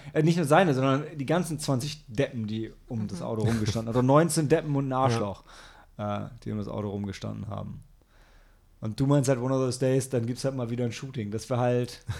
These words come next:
Speaker 3: <laughs>
Speaker 1: ich sag, ja, one of
Speaker 3: Nee, so "one of those days", da kannst du halt sagen, so, boah, wo wirklich alles zusammenkommt.
Speaker 1: Hm.
Speaker 3: Wenn's Wenn's, wie heißt das Sprichwort auf Deutsch? Wenn's regnet, dann
Speaker 1: If it rains, it pours.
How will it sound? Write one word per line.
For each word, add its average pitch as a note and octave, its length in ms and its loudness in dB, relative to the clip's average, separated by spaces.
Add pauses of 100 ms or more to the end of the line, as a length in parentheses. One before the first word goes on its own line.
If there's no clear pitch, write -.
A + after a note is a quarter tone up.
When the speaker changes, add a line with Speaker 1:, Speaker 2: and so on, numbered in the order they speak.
Speaker 3:
<laughs> - 360 -2
Speaker 1:
ich B2+ 100 0
sag, F3+ 140 6 (180)
ja, C#3+ 120 6 (200)
one D3+ 160 6
of G#3 80 8
Speaker 3:
Nee, G3 360 10
so C#3+ 240 8
"one F3 200 8
of E3+ 120 2
those D3+ 260 6
days", C#3 480 8
da A#2+ 80 2
kannst B2+ 260 -2
du C3+ 60 2
halt B2 160 2
sagen, A#2+ 260 0
so, A2+ 120 0
boah, A#2 280 6
wo A2+ 160 6
wirklich A#2+ 400 0
alles C3 300 2
zusammenkommt. A2 800 0 (600)
Speaker 1:
Hm. D#3 340 -2
Speaker 3:
Wenn's B2+ 640 -2 (380)
Wenn's, A#2+ 640 -4
wie B2 120 0
heißt D#3+ 240 -4
das C3+ 120 -12
Sprichwort D3 320 -2
auf C3+ 160 -4
Deutsch? C#3 340 0 (120)
Wenn's A#2 500 -4
regnet, A#2 380 -4
dann G#2+ 280 -6
Speaker 1:
If A#2+ 120 -4
it B2+ 140 -2
rains, B2 280 2
it A2+ 100 -4
pours. G#2 500 -4